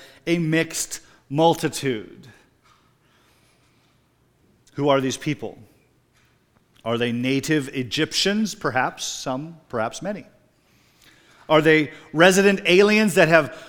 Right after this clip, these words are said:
uh, migrated in from somewhere else? I mean, that's originally how the Israelites got there. They migrated in, perhaps. We don't know who they are specifically. What we do know is there was a multitude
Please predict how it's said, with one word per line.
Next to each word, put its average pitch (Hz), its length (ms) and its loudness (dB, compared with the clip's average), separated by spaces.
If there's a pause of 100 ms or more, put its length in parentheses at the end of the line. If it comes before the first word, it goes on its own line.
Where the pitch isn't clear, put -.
(160)
uh, 143 380 -2
migrated 180 800 6
in 180 260 0
from 180 180 -2
somewhere 180 460 2
else? 180 400 4
I 190 60 -2
mean, 170 100 -2
that's 165 240 0
originally 165 500 0
how 151 320 4
the 123 160 -6
Israelites 139 400 -4
got 175 300 -8
there. 139 160 -4
They 139 100 -4
migrated 139 680 -4
in, 143 340 -8 (520)
perhaps. 139 500 -8 (520)
We 156 80 -2
don't 170 120 2
know 170 120 -2
who 165 160 0
they 175 120 0
are 151 200 2
specifically. 147 840 -4
What 139 160 -2
we 139 100 -2
do 156 160 -2
know 147 200 0
is 127 100 -4
there 135 140 0
was 139 160 -4
a 143 120 -4
multitude 139 1300 -8